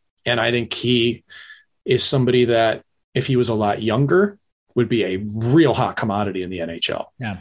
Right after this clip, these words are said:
Speaker 1: Like, he's, his number, he's been, like, a nine twenty or above save percentage everywhere he's been for a decade. Doesn't matter what league he was in. Um, so I, I think that the Avalanche are actually in pretty good shape here when it comes to that. Um,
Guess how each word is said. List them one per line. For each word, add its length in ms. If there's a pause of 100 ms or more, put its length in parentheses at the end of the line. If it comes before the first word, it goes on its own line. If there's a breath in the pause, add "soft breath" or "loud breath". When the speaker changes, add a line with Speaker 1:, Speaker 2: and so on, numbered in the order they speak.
Speaker 1:
Like, 120
he's, 280
his 280
number, 240
he's 180
been, 120
like, 160
a 60
nine 280
twenty 300
or 80
above 220
save 240
percentage 380
everywhere 420
he's 100
been 160
for 140
a 40
decade. 380 (160)
Doesn't 220
matter 180
what 180
league 280 (260)
he 100
was 120
in. 120 (680 loud breath)
Um, 280
so 120
I, 200
I 40
think 220
that 100
the 120
Avalanche 340
are 80
actually 320
in 60
pretty 180
good 180
shape 320
here 280
when 120
it 80
comes 200
to 120
that. 240 (500 loud breath)
Um, 540